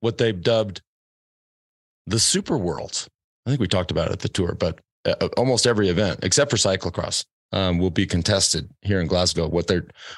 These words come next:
also saying is the largest sporting event ever, uh, in, in Scotland, which I think is pretty cool. Uh, fantastic win by Mathieu van der Poel. We're gonna break down all the action, and, and, and,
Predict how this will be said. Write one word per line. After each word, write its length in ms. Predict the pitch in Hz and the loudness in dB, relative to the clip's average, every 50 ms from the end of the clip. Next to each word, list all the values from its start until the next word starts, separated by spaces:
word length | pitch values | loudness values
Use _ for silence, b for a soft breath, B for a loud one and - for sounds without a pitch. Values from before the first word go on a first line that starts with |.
| B | B
also 320 | - 143 170 - - 131 110 | 2 2 4 4 4 4 4
saying 480 | - - 113 104 98 98 98 98 95 b b b b b _ _ _ _ _ _ _ _ - | 4 4 4 2 2 2 0 0 -2 b b b b b _ _ _ _ _ _ _ _ 0
is 280 | 113 110 107 92 90 | 2 2 2 2 2
the 120 | - 113 101 | 0 2 2
largest 540 | 104 107 120 147 160 139 143 147 143 - | 4 4 4 2 2 2 2 2 2 2
sporting 480 | - - - 123 131 135 135 135 131 117 | 0 0 0 0 0 2 0 0 0 0
event 380 | 98 85 92 92 87 85 - _ _ _ | 0 0 0 -2 -2 -4 -6 _ _ _
ever, 480 | - 127 147 151 113 82 76 - - _ _ _ _ _ _ _ _ _ _ _ _ _ - | -2 0 0 0 -2 -4 -6 -6 -10 _ _ _ _ _ _ _ _ _ _ _ _ _ -6
uh, 180 | - 95 - - | -6 -6 -4 -2
in, 280 | - 98 95 95 95 - | 0 0 2 2 0 0
in 120 | - 95 95 | 0 0 0
Scotland, 440 | - - - - - - - - _ _ - - _ _ _ _ _ _ _ _ | 0 0 0 -2 -2 -4 -4 -6 _ _ -20 -20 _ _ _ _ _ _ _ _
which 140 | - - - | -8 -6 -6
I 20 | |
think 160 | 85 92 82 | -4 -4 -4
is 80 | 80 - | -4 -4
pretty 200 | _ - 87 - | _ -6 -8 -4
cool. 280 | - 104 87 - - - _ _ B B B B B B B B B B B | -4 -4 -4 -4 -8 -16 _ _ B B B B B B B B B B B
Uh, 300 | - 104 107 104 98 90 - | 0 2 2 2 2 0 2
fantastic 580 | - 135 120 113 - 127 110 107 - - - - | 2 2 2 4 4 4 4 4 2 0 0 2
win 180 | 110 107 104 | 2 2 4
by 140 | 95 98 98 | 4 2 4
Mathieu 320 | 95 95 95 95 - 101 | 4 2 2 0 0 -2
van 160 | 82 95 92 92 | 0 0 0 0
der 80 | 95 | 0
Poel. 160 | 90 - 98 92 | 0 0 0 2
We're 120 | 104 113 | 2 2
gonna 160 | 92 95 95 | 0 0 0
break 220 | 80 104 98 90 73 | 0 0 -2 0 0
down 200 | 107 98 98 98 | -2 -2 0 0
all 160 | 98 98 95 | 0 2 2
the 140 | 90 92 95 | 2 2 2
action, 420 | 95 95 92 - - 95 90 87 | 0 0 0 -2 -2 0 -2 -2
and, 320 | - - 92 92 87 85 - | -2 -2 -2 0 0 0 0
and, 320 | 92 92 92 92 92 87 - | 0 2 2 2 0 0 0
and, 320 | - 185 226 254 254 240 | 2 2 4 4 2 2